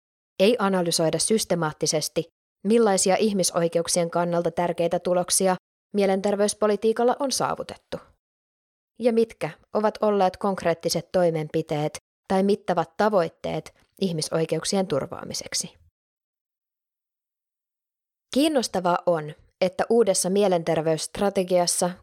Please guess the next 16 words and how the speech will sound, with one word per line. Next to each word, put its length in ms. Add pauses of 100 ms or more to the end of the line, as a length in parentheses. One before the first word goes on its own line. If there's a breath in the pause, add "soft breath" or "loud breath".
korostetaan 640
näyttöön 440
perustuvaa 500
toimintaa. 800 (600)
Aiheen 340
aiempi 440
systemaattinen 800
tutkimus 600
uutta 260
strategiaa 640
luotaessa 600 (440)
on 200
olennainen 640
osa 220
näytön 340
perustelemista. 840